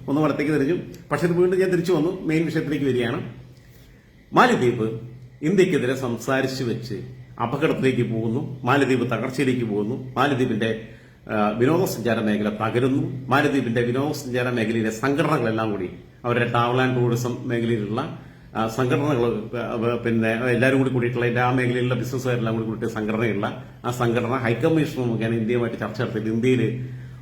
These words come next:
റോഡ് ഷോ നടത്തി ക്യാമ്പയിൻ നടത്തേണ്ടി വരുന്ന ഗതികേടിലേക്ക് എത്തി. കാരണം ഇവര് കാല് പിടിച്ച് പോയി, ഇവര് പിന്നെ നമ്പാൻ പോയാൽ ചൈനയിൽ നിന്ന് ഒരു പട്ടിയും വരാനുണ്ടാവില്ല. ഇപ്പൊ ചൈനക്കാരാണ് എണ്ണത്തിൽ കൂടുതൽ വരുന്നത്,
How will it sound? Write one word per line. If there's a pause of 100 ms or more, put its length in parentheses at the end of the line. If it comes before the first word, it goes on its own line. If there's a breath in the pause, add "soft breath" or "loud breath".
(140 loud breath)
റോഡ്
ഷോ
നടത്തി
ക്യാമ്പയിൻ
നടത്തേണ്ടി
വരുന്ന
ഗതികേടിലേക്ക്
എത്തി.
കാരണം
ഇവര്
കാല്
പിടിച്ച്
പോയി,
ഇവര്
പിന്നെ
നമ്പാൻ
പോയാൽ
ചൈനയിൽ
നിന്ന്
ഒരു
പട്ടിയും
വരാനുണ്ടാവില്ല.
ഇപ്പൊ
ചൈനക്കാരാണ്
എണ്ണത്തിൽ
കൂടുതൽ
വരുന്നത്,